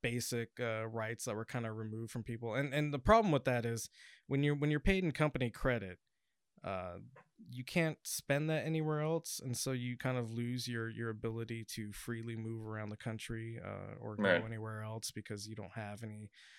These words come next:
Speaker 1: uh, you don't have any of the, uh, nation's currency available to you. Um, they wouldn't let people, uh, you know, kinda cash that in for, for, you know, American dollars most of the time.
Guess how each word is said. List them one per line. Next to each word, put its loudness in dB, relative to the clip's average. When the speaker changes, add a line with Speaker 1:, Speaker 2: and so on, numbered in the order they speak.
Speaker 1:
uh, -2
you -4
don't -4
have -2
any -6
of -10
the, -10
uh, -8
nation's -4
currency 0
available -2
to -4
you. -2
Um, -4
they 4
wouldn't 4
let 2
people, 2
uh, -2
you -2
know, -4
kinda 4
cash 2
that 0
in 0
for, -2
for, -4
you -6
know, -6
American -6
dollars -4
most -6
of -4
the -4
time. -4